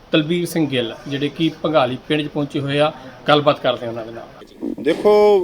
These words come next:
Speaker 2: ਅ, ਬਹੁਤ ਮੰਦ-, ਮੰਦਭਾਗੀ ਘਟਨਾ ਵਾ, ਕਿਉਂਕਿ ਸਵੇਰੇ ਜਦੋਂ ਉੱਠਦਿਆਂ ਸਾਰ ਹੀ ਇਹ ਖਬਰ ਮਿਲੀ ਤੇ ਉਦੋਂ ਤੋਂ ਅਸੀਂ, ਅ, ਸਾਡੀ ਸਾਰੀ ਟੀਮ ਜਿਹੜੀ ਹੈ ਨਾ ਪਿੰਡਾਂ ਦੇ ਵਿੱਚ ਆ, ਡੀ ਆਈ ਸਾਹਿਬ ਵੀ ਇੱਥੇ ਨੇ, ਐਸ ਐਸ ਪੀ ਸਾਹਿਬ ਨੇ, ਡੀ ਸੀ ਮੈਡਮ ਨੇ, ਸਾਰੇ ਨੇ, ਪਰ ਬਹੁਤ ਮੰਦਭਾਗੀ ਘਟਨਾ ਵਾਪਰੀ ਆ। ਕਿਉਂਕਿ ਮੈਂ ਜਿੰਨੇ ਪ-, ਜਿੰਨੇ ਵੀ ਆਪਾਂ ਪਰਿਵਾਰਾਂ ਦੇ ਵਿੱਚ ਗਏ ਆ, ਸਾਰੇ ਦੇ ਸਾਰੇ ਜਿਹੜੇ ਪਰਿਵਾਰ ਆ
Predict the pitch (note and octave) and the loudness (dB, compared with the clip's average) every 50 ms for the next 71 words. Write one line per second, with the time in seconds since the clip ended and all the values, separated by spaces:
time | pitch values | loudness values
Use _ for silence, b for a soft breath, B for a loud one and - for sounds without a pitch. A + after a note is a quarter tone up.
0 | F3 F#3 E3+ D#3+ D3+ C3 B2 A2 A#2 A#2+ B2 D3+ F3+ F3+ E3+ C#3 B2+ A#2+ B2 B2 | 2 4 4 4 6 4 2 0 0 2 4 4 4 4 2 0 0 0 -2 -4
1 | D3+ D3 B2+ B2 A#2+ A#2 A#2+ D3+ C3 A2 - C3 G2+ G2 G#2+ A#2 C3 C3+ C3 C3+ | -6 -6 -4 -4 -4 -2 -2 -2 -2 -2 -2 -4 -2 -2 -4 -4 -4 -4 -4 -4
2 | C3+ B2+ D3+ C3 - B2+ C3+ C#3 C#3 B2 A#2+ B2 B2+ A#2 G#2+ G#2 B2+ C3 B2 - | -4 -4 -4 -4 0 0 2 2 2 2 2 2 2 0 0 0 -2 -2 0 2
3 | A#2 A#2+ B2+ C3+ C3 C3+ - B2 G#2+ G#2+ A2+ A2+ G#2+ G#2 G#2 A#2 A#2 G#2+ - B2+ | 2 2 2 2 2 0 0 0 -4 -2 -2 -2 -2 -2 -2 -2 -4 -2 -2 -4
4 | A#2+ B2 C#3 C3 C3+ D3 D3 D#3 E3 D#3 D#3 D3+ C3 C3 C#3 C3+ C3+ C3 B2+ C3 | -4 -2 -4 -6 -4 -4 -2 -2 -2 -2 -2 -2 -4 -4 -6 -6 -6 -6 -6 -4
5 | C3 B2 A#2+ A#2 A2+ G#2 - A#2 A#2 A#2 B2 A2+ - - A#2+ A#2 B2 B2 A#2 A2 | -2 -2 0 0 -2 0 -2 -2 -2 0 -2 -2 -2 -2 -2 0 0 -2 -2 -4
6 | B B B B B B B - - A2+ A2+ A#2 A2+ A#2 A#2+ A#2+ B2 A#2+ A#2+ - | B B B B B B B -8 -4 -2 -2 0 -2 -2 0 0 -2 -2 -2 -4
7 | A2+ G#2 G#2+ G#2 G#2+ G#2 G#2+ G#2 - A2+ A2 A2+ G#2+ G2 G#2 G#2 G#2+ G#2+ - - | -2 -2 -2 -2 0 -2 -4 -4 -4 -2 -2 -2 -2 -2 -2 0 0 0 0 2
8 | B2 A#2 A2+ A2+ A2 G#2 - A#2 A2+ A2+ A2+ A2+ - - B2 A2 - - A2+ - | 0 0 2 0 -2 -2 -2 -4 -4 -4 -4 -4 -6 -6 -10 -10 -10 -10 -6 -4
9 | A#2 A2+ A2 A2+ A2+ G#2+ A2 G#2 - A2+ A2+ A2 G#2+ A#2 A#2+ B2 A2+ - G#2+ A#2 | -2 -2 -2 -4 -6 -6 -6 -6 -6 -4 -4 -4 -4 -4 -6 -6 -6 -4 -4 -2
10 | C3 B2+ A#2 B2+ - B B B B B B - - F#3 G3 E3+ G#3+ A3+ G#3+ G3+ | -2 -2 -4 -6 -10 B B B B B B -2 0 0 2 4 4 4 4 2
11 | F3 D#3+ D3 C3 C3 D3 C3 A2 A2+ A2 G#2 - F#2 E2+ D#2+ - F2 F2 E2 E2 | 0 0 -2 0 -2 -2 -4 -4 -6 -8 -8 -8 -8 -10 -10 -10 -10 -12 -12 -12
12 | F2 - - - D3 D3 D3+ F3+ F3+ F3 D3+ C3+ D#3 D#3+ F3 F3+ E3 - E3 C3 | -14 -12 -6 -4 -4 -2 0 0 0 0 0 0 0 2 2 0 0 -2 -4 -2
13 | B2+ C#3 C#3+ D#3 F3 F3+ E3+ D3+ - D#3 - - C#3 C3 B2+ B2+ C3 C3 C3 C3 | 0 2 2 4 4 4 2 4 2 2 2 2 2 2 2 2 2 0 2 0
14 | C3 B2 - A2 A#2 A#2+ C3 C#3 C#3 - - C#3 C#3+ D#3+ F3 E3 D#3 E3 D#3 - | 0 -2 0 -2 0 0 0 0 -2 0 2 2 4 4 4 2 2 0 0 2
15 | - - D3 D3+ C3+ C3 C3+ C#3 C3 - C3 A#2 A2+ G2+ G#2 A2 A2 E2+ | 2 2 2 2 2 2 0 0 0 0 0 0 0 0 -2 -2 -4 -6